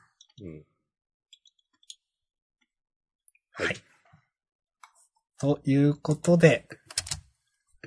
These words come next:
Speaker 2: 超話したな。優勝決めましょう。
Speaker 1: まあ、あやかしトライアングルじゃないですか。
Speaker 2: うん。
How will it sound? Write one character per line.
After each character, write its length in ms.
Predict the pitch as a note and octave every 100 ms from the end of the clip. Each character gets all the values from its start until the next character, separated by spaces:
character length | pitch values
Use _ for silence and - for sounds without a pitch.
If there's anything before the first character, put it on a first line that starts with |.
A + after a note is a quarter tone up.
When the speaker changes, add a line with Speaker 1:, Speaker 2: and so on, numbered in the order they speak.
| - - _ _ - - -
Speaker 2:
超 240 | - D3+
話 320 | A2+ - G2 -
し 80 |
た 120 | - F2+
な。 440 | F2 F2 F#2+ - _ _ _ _ _ _ _ _ _ _ _ _ _ _ _ _ _ _ _ _ _ _ _ _ - _ _ _ _ _ _ _ _ _ -
優 120 | D#3
勝 220 | F#3+ A3+
決 160 | A3 G3+
め 120 | G3
ま 100 | G3
し 160 | - F#3
ょ 60 |
う。 40 | D#3+ - _ _ _ _ _ _ _ _ _ _ _ _ _ _ _ _ -
Speaker 1:
ま 120 | F3+
あ、 20 |
あ 60 | E3+
や 120 | G#3
か 140 | C#4+
し 80 | -
ト 100 | A3+
ラ 120 | A#3
イ 40 | C#4
ア 40 |
ン 60 | D4
グ 100 | A#2+
ル 60 |
じ 60 | F#2+
ゃ 40 |
な 60 | F2+
い 20 |
で 40 | -
す 60 |
か。 200 | - - - _ _
Speaker 2:
う 380 | G#3 G#3+ G3 E3
ん。 180 | D3+